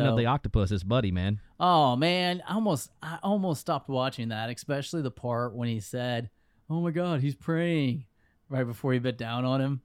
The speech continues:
Speaker 2: That really hurt my heart. I knew it was all C G I, but for some reason I just felt
Speaker 1: <laughs>
Speaker 2: bad.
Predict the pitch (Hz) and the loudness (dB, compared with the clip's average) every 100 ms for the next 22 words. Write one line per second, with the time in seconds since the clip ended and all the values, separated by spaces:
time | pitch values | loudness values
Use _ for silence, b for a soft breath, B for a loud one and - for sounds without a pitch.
0 | _ - 254 277 143 160 139 120 143 120 | _ -4 0 2 4 2 0 0 0 0
1 | 113 180 320 302 220 175 202 156 147 156 | -2 0 2 4 4 4 0 0 4 4
2 | 143 120 123 151 180 247 247 277 277 254 | 4 0 -4 -8 -2 -2 0 -2 -2 -4
3 | 208 226 311 302 - 208 269 160 123 | -4 2 6 6 6 4 4 2 -2